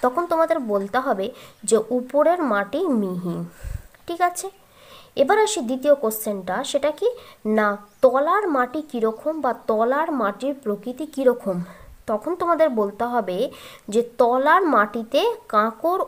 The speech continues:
ও নুড়ির বেশি। কি বললাম? যে তলার মাটিতে কাঁকর ও নুড়ি বেশি, ঠিক আছে? এবার আসি পরের কোশ্চেনটা, দেখো পরের কোশ্চেনটা কি না উপরের মাটি কি একই রকম।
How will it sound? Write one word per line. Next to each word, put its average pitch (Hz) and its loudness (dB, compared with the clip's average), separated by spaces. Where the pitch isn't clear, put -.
ও 247 8
নুড়ির 254 0
বেশি। 175 -4
কি 320 -2
বললাম? 349 0
যে 226 2
তলার 240 2
মাটিতে 233 0
কাঁকর 226 -2
ও 226 2
নুড়ি 247 -2
বেশি, 185 -4
ঠিক 392 -2
আছে? 415 -2
এবার 427 2
আসি 403 -4
পরের 302 2
কোশ্চেনটা, 247 -4
দেখো 202 -2
পরের 262 0
কোশ্চেনটা 320 -4
কি 370 -4
না 226 0
উপরের 320 0
মাটি 240 0
কি 311 -4
একই 202 -4
রকম। 320 2